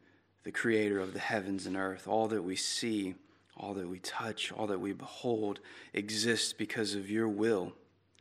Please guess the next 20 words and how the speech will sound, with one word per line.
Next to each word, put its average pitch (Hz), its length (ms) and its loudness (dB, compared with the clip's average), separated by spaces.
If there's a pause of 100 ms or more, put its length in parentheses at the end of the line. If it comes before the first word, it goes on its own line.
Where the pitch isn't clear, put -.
(1120)
Lord, 110 180 4
in 113 140 4
your 107 140 4
presence, 107 540 4
the 101 100 -2
mountains 107 520 2
tremble. 120 460 -2 (1900)
Lord, 107 260 2
you 107 240 2
are 98 280 0 (340)
the 101 100 -2
mighty 110 520 2
creator. 107 680 2 (1160)
And 104 140 2
yet, 113 180 2
Lord, 113 280 2
you 110 160 2
also 110 520 4
are 104 160 -4
sustaining 110 840 4